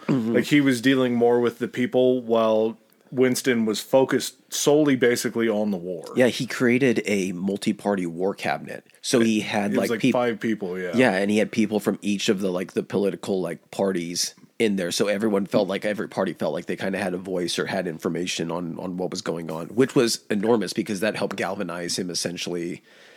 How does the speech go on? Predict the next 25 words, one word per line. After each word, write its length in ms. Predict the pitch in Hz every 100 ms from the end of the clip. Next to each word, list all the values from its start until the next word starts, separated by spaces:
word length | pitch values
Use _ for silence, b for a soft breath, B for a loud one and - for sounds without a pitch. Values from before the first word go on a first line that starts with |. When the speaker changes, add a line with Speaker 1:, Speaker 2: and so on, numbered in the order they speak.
| b b
Speaker 1:
as 180 | - 98
being 220 | 85 90
the 80 | 85
leader. 260 | 92 95 90
It 60 |
made 160 | 98 110
everyone 340 | 98 98 95
feel 180 | 85 -
like 140 | 87 90
they 80 |
had 100 | 85
a 40 | 85
common 340 | - 85 80
goal. 380 | 80 80 - -
Speaker 2:
They, 340 | 247 254 180 196
they 180 | 185 180
all 100 | 165
had 160 | 165
a 40 | 139
voice 360 | 131 147 131
in 100 | 131
what 160 | 120 113
was 140 | 110
going 240 | 113 107 104
Speaker 1:
Yeah. 300 | 90 65